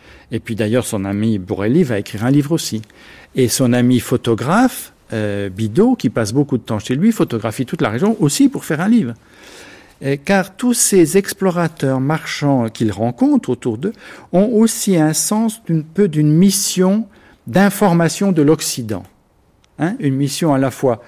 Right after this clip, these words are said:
culturelle dans le pays qu'ils habitent et d'information du vieux pays pour leur montrer, et avec même l'orgueil de dire on est les premiers.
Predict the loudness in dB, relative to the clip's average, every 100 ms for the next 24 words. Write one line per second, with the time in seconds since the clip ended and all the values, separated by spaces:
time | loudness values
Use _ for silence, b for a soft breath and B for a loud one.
0 | B B B B -6 0 0 0 0 2
1 | 2 2 0 -2 -4 -2 0 -2 -2 -4
2 | -8 -6 -6 -2 0 0 -2 -6 -4 -2
3 | -2 -2 -2 -2 -4 -4 -4 -4 -2 -2
4 | 0 0 -2 -6 -6 -4 -2 0 -2 -2
5 | -4 -4 -6 B B B 0 0 0 2
6 | 4 4 2 0 0 0 0 -2 -4 -4
7 | -2 0 2 2 2 0 -2 -2